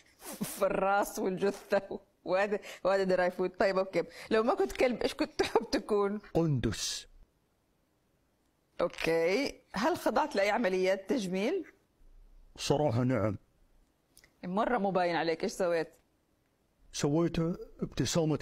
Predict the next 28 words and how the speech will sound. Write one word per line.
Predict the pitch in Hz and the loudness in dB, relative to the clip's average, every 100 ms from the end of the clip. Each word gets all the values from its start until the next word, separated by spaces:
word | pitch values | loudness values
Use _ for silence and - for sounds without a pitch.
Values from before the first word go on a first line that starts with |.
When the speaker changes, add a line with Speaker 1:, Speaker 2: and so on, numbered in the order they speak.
| - | -2
Speaker 2:
بوليوود. | 143 131 120 117 - - - - - - - - | 0 0 0 -2 -4 -12 -12 -20 -20 -20 -20 -2
ها. | 147 117 - - - - - | 0 0 -6 -20 -20 -20 -8
Speaker 1:
أوكي، | 202 147 | -2 0
Speaker 2:
ها. | |
Speaker 1:
أنا | 226 - - | 0 -2 -6
Speaker 2:
شوف، | - 160 | -2 0
Speaker 1:
تعرف، | 320 95 | 2 2
Speaker 2:
ها. | 123 - | 2 2
Speaker 1:
أنا | 302 | 0
حاسة | 311 - | 0 0
إني | 208 | 0
ما | 196 | 0
أبغى | 170 | 2
أعرف. | 165 135 170 | 0 2 0
Speaker 2:
ها. | 156 - - - - | -2 -4 -20 -20 -18
Speaker 1:
طيب، | - 170 170 | -2 -2 0
إيش | 269 | 0
برنامجك | 285 240 226 220 196 | 0 0 0 0 0
المفضل؟ | 185 196 185 185 220 - _ _ _ _ _ _ - - _ - | 0 0 0 0 0 -6 _ _ _ _ _ _ -20 -20 _ -14
Speaker 2:
أي | - 220 185 | 0 2 4
برنامج | 143 151 175 160 - | 4 4 2 2 -2
تقدمه | - 170 165 165 160 | 0 0 2 0 2
فوزية | 127 110 127 | 0 2 2
الدراي. | 120 110 110 98 - _ - _ - - _ - - - _ - - _ - - _ | 2 0 0 -2 -8 _ -20 _ -20 -20 _ -20 -20 -20 _ -20 -20 _ -20 -20 _
<laughs> | 190 - - - - _ - - - - _ _ - _ _ - | -10 -10 -16 -20 -20 _ -20 -20 -20 -20 _ _ -20 _ _ -2
معجب | 165 175 123 113 | 0 2 2 -2
فيها، | - 151 107 101 | 0 0 2 2
يعني، | 98 90 95 | 2 0 -2